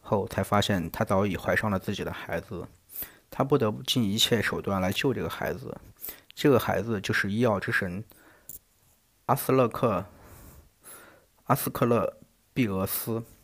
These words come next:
雅辛托斯，在向男性求爱这方面，阿波罗的桃花运也没有好到哪里去。他曾经爱上过一个雅辛托斯的美少年，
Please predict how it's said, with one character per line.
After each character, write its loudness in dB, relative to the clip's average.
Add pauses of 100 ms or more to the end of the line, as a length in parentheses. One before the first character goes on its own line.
(720)
雅 2
辛 2
托 2
斯， -2 (680)
在 6
向 4 (600)
男 2
性 2
求 0
爱 2
这 0
方 -2
面， -2 (520)
阿 4
波 4
罗 2
的 2
桃 0
花 2
运 0
也 0
没 0
有 2
好 -4
到 0
哪 0
里 -4
去。 -2 (480)
他 -4
曾 0
经 4
爱 4
上 2
过 0
一 -2
个 -2 (920)
雅 2
辛 2
托 2
斯 -6
的 2
美 0
少 2
年， -4